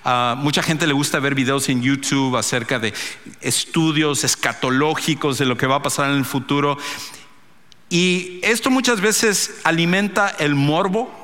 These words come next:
la curiosidad y muchas veces también el temor. Y el propósito por el cual Dios revela estas cosas no es para ninguna de esas tres cosas.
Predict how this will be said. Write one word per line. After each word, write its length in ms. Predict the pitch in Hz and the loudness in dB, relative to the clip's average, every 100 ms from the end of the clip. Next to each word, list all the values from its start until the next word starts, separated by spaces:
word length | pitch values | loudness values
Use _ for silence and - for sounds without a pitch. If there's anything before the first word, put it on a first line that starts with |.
| - - - | -20 -20 -4
la 160 | 151 147 | 0 2
curiosidad 960 | 160 147 151 - 147 135 160 214 - - - - - | 2 2 2 0 0 2 2 0 -6 -12 -16 -12 0
y 60 | 151 | 2
muchas 360 | 160 151 165 139 | 2 2 0 0
veces 240 | 143 151 | 0 0
también 320 | 156 143 131 | 0 2 2
el 160 | 127 117 | 2 0
temor. 440 | 135 113 101 - - - - - - - - - - - - - | 0 0 -2 -8 -16 -20 -20 -20 -20 -20 -20 -20 -14 -12 -8 0
Y 80 | 185 | 0
el 100 | 185 | 2
propósito 680 | 202 175 240 269 277 277 233 | 0 2 2 2 2 0 0
por 140 | 233 | 2
el 120 | 190 | 2
cual 240 | 202 202 180 | 2 2 2
Dios 160 | 196 | 0
revela 320 | 180 185 190 | 2 2 2
estas 240 | 190 185 170 | 0 -2 -2
cosas 380 | 180 151 185 165 | -2 0 -2 0
no 260 | 175 220 | 2 2
es 220 | 240 185 | 2 0
para 240 | - 170 160 | 0 0 2
ninguna 400 | 160 160 180 170 | 0 0 0 0
de 80 | 151 | 0
esas 240 | 156 131 | -2 -4
tres 200 | 123 120 | -4 -4
cosas. 520 | - 156 - - - | -4 -6 -6 -12 -14